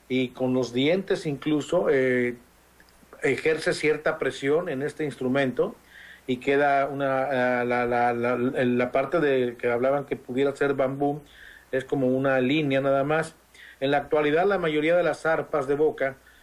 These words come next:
poseen una especie de pequeña palanca aplicada perpendicularmente sobre la parte superior de la lengüeta, lo cual facilita, eh, el tañido con un dedo, que normalmente, pues, es el dedo índice.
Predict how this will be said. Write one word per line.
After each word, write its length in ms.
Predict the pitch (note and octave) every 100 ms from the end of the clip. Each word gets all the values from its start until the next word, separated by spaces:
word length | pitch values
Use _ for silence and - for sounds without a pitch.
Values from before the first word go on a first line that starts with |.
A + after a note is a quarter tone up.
| - -
poseen 380 | C#3 - E3 F3
una 120 | F3
especie 480 | D#3+ - E3 E3+ D#3+
de 80 |
pequeña 540 | C3+ C3+ C3 D3 D#3 D#3
palanca 560 | C#3 C#3+ C3+ B2+ D3
aplicada 640 | B2+ C3 B2 - D3 D3 D3
perpendicularmente 1200 | C3+ B2+ C3 B2 B2 C3 D3+ D#3+ D3+ C#3 - D3 - - - -
sobre 280 | - G3 G3
la 220 | E3+ -
parte 320 | D#3+ D3+ D#3+
superior 600 | D3+ D#3+ F3+ F3 D#3 D3+
de 80 | C#3+
la 120 | C#3
lengüeta, 580 | C#3+ C#3 F#3 G3 C#3+ B2+ _ _ _ _ -
lo 140 | C3
cual 240 | - C#3+ D3
facilita, 760 | D#3 C#3 D#3+ D3+ C#3+ D3+ D#3 - - - -
eh, 280 | C3 C3 C3
el 140 | B2+ B2
tañido 540 | B2+ C3+ D3 D3 D3+
con 160 | C3+ C3
un 160 | C3+
dedo, 320 | D3 D3+ C3 - _ _ _ _ _ _ -
que 180 | D3
normalmente, 720 | C#3+ C3+ C#3 D#3 D3 C#3+ C#3 E3
pues, 260 | - A2+
es 180 | C3 B2 -
el 180 | C3
dedo 300 | B2+ C3 B2+
índice. 500 | B2+ B2+ A#2 G2 G#2+